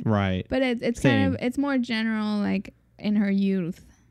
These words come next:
Speaker 1: Got it.
Speaker 2: Yeah, I feel like everyone can feel nostalgic
Speaker 1: Mm-hmm.
Speaker 2: for those times of, like, growing up.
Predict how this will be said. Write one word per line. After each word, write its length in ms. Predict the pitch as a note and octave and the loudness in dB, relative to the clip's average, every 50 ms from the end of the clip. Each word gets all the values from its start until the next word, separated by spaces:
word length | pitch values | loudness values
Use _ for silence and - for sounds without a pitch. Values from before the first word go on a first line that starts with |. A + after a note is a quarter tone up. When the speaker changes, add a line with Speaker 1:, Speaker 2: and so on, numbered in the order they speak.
| - - - | -14 -6 -4
Speaker 1:
Got 180 | F#2+ F2+ F2 F2+ | -2 -2 -2 0
it. 60 | F2+ | 2
Speaker 2:
Yeah, 220 | B3 C4 C4 C4 | 2 2 4 2
I 80 | C4 C#4 | 0 0
feel 160 | - F#4 F#4+ | -2 -4 -4
like 180 | G4 F#4 E4 - | -4 -4 -4 -2
everyone 560 | B3 B3+ C4+ C#4+ C4+ A3+ G3+ G3 G3+ A#3 A#3 | 0 0 0 0 0 0 0 0 -2 -2 -2
can 180 | - A3+ G#3+ A3+ | 0 0 0 2
feel 200 | A3+ G#3 G3+ G3+ | 0 0 0 0
nostalgic 1080 | G3+ G3+ - G3+ G3+ G3+ - - G3+ F#3+ F#3+ F#3+ G3 - - - - - A#3+ - - _ _ _ _ _ - | -2 -4 -4 -2 -4 -4 -4 -6 -8 -8 -6 -6 -8 -8 -10 -10 -10 -10 -12 -14 -16 _ _ _ _ _ -4
Speaker 1:
Mm-hmm. 200 | - A#2+ A2 - | -2 -2 -2 0
Speaker 2:
for 340 | G#2 - G2+ G2 - - - B3+ B3+ _ _ _ - | 0 0 0 0 -2 -4 -6 -10 -14 _ _ _ -10
those 260 | B3+ G#3+ G#3 G#3 - | -6 -2 -2 -2 -4
times 680 | - - - G#3 F#3+ F#3+ F#3+ F#3+ G3 G3+ G#3 - - - _ _ _ _ - | -6 -6 -6 -4 -2 -2 -2 -2 -4 -4 -6 -8 -10 -20 _ _ _ _ -10
of, 120 | G#3 G#3+ | -8 -6
like, 200 | A3 F#3+ F#3+ G3+ | -4 -6 -6 -6
growing 340 | - G#3 G3 F#3 F#3+ G3 F#3+ | -6 -6 -6 -4 -4 -6 -6
up. 160 | F#3+ F#3 F#3+ | -6 -8 -8